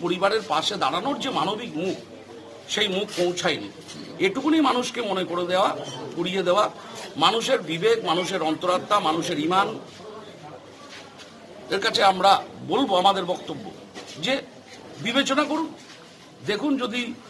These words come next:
মমতা বন্দ্যোপাধ্যায়ের এই উন্নয়নগুলো মানুষের কাজে লেগে থাকে, মমতা বন্দ্যোপাধ্যায়কে সমর্থন করুন।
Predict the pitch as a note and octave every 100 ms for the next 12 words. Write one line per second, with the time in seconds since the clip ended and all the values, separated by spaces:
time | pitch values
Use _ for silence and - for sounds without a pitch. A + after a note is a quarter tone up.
0 | - - - C3+ F3 F#3 G3+ G#3 G#3+ G3+
1 | G3 G3+ G3+ F3 F3 F3+ F#3+ G3 F#3 D#3
2 | E3+ B3 A#3 F#3+ D#3+ D3 D3+ D3+ C3+ G3
3 | F3+ G3+ E3+ E3 D3 C#3+ D3+ C#3 C3 B2+
4 | A#2+ C3 A#2 -